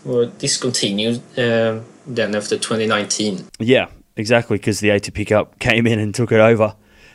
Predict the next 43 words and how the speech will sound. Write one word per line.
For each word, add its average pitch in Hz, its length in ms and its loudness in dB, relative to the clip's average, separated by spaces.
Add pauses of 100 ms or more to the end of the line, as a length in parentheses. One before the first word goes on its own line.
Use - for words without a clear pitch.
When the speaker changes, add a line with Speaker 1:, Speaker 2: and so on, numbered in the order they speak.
(140)
Speaker 2:
Um, 107 480 0 (760)
all 147 160 -6
right, 110 220 -4
but 202 220 0 (100)
he 202 140 -2
looked, 269 280 0
uh, 156 240 -12
look, 156 340 -4
when 139 200 2
he 233 80 2
played, 190 520 4 (100)
the 135 80 -4
first 220 320 2
match 190 160 -2
he 170 80 -4
played, 131 340 0
so 135 80 -2
he 123 100 0
played 151 240 2
two 151 200 0
matches 120 340 0
in 117 80 -2
Doha. 113 460 2
He 113 80 0
won 127 180 -2
the 120 60 -6
first 123 320 -2
one, 143 160 0
then 110 100 -4
he 107 60 -6
lost 110 240 -2
the 104 80 -8
second 107 320 -4
one 104 140 -4
against 101 380 -8
Basilashvili. 98 600 -8 (640)
Um, 110 480 2 (800)
and 143 360 4
the 151 40 4
first 233 340 6
match, 214 400 2
he 185 140 6
looked, 240 500 2